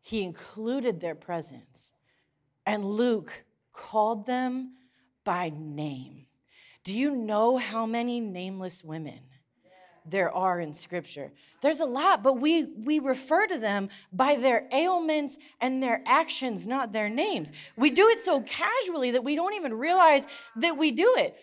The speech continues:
right? In Second Samuel six, there's a woman who does this crazy thing. It, I, we're not gonna get into it right now, but she, what she does is she takes part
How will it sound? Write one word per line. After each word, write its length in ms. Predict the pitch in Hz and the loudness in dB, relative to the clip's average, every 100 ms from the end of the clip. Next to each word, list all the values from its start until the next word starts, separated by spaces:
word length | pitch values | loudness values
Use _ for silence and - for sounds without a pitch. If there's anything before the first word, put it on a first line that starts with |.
| - | 4
right? 180 | 330 381 | 4 6
In 160 | 339 | 2
Second 360 | 294 392 403 381 | 6 6 6 2
Samuel 400 | 392 381 359 302 | 2 4 4 2
six, 360 | - 311 392 | 2 2 2
there's 260 | 269 339 302 | 2 2 2
a 40 | |
woman 380 | 262 302 381 415 | 2 2 2 2
who 100 | 370 | 0
does 180 | 339 311 | -2 -2
this 140 | 339 | -4
crazy 680 | - - 392 381 403 381 392 | -6 -8 0 2 2 2 0
thing. 360 | - 349 392 403 - - - | 2 0 0 -4 -12 -16 -6
It, 240 | - - _ | -6 -6 _
I, 220 | 254 277 220 - - - | 6 6 4 -14 -14 -4
we're 160 | 247 359 | 2 4
not 120 | 311 | 6
gonna 120 | 285 | 4
get 80 | 254 | 4
into 180 | 240 208 | 4 4
it 40 | |
right 140 | 190 | 2
now, 120 | 180 160 - - | 0 -4 -10 2
but 480 | 294 262 - - _ | 4 4 -4 -18 _
she, 300 | - - 349 | -10 -6 -4
what 180 | 302 415 | -2 -2
she 220 | - 359 | 0 -4
does 460 | 208 294 392 415 277 - - | -2 2 6 6 4 -4 -6
is 140 | 294 - | 0 4
she 200 | 392 403 | 4 2
takes 360 | - 381 233 | 0 -2 -2
part 380 | - - 392 359 | -4 2 4 2